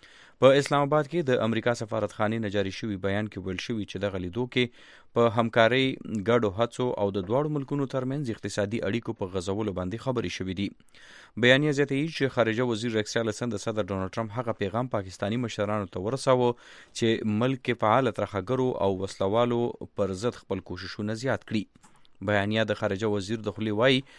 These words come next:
پاکستاني چارواکو ته یې ویلي چې سویلي اسیا کې داعش ته ماتې ورکول او د ترهګرو جرړې ویستلو او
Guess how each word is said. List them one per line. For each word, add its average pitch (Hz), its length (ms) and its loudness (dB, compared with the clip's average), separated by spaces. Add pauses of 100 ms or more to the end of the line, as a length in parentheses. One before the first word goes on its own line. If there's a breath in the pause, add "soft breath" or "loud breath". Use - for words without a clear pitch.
(280 loud breath)
پاکستاني 120 520 2
چارواکو 135 360 4
ته 123 140 0
یې 120 100 0
ویلي 120 320 0
چې 120 140 -8
سویلي 110 340 -2 (140)
اسیا 110 340 -2
کې 98 220 -6
داعش 107 340 0
ته 101 140 -2
ماتې 110 240 -2
ورکول 101 580 2
او 104 140 4
د 95 120 -6
ترهګرو 98 560 -4
جرړې 120 360 -2
ویستلو 131 440 0 (560 soft breath)
او 107 60 2